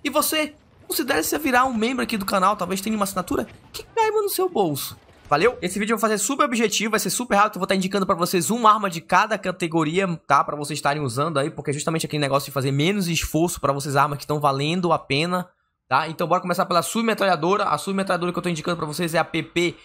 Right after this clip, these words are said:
vinte e nove. Ela continua excelente, principalmente no combate a curta distância e no com-, a médio ao longo alcance também.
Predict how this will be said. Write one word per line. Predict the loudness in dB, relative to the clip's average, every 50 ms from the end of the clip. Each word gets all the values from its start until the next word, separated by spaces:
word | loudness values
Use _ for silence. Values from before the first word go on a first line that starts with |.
| _ _ _
vinte | -6 -2 2 2 2 2 2 0 0 0
e | 2
nove. | 4 4 6 4 4 2 0 -6 -4 -2
Ela | 0 0 0
continua | 0 -2 -4 -2 -2 0 2 2 2 2 2
excelente, | 2 2 2 0 0 0 0 0 2 2 0 0
principalmente | -2 -2 -4 -4 -2 -2 -4
no | -4
combate | 2 4 4 2 2 0
a | -6
curta | -4 -2 -2 -2 0 -2 -2
distância | -2 -2 -4 -2 -2 -2 -2 -2 -2
e | -2 -2
no | -2
com-, | -4 -4 -6 0 2
a | 2 2
médio | 2 2 0 0 0 0 0 0
ao | 0 0
longo | 0 -2 -2 0 0 2 2
alcance | 0 0 0 -4 -4 -4 -4 -6 -8
também. | -8 -6 -4 -4 -4 -6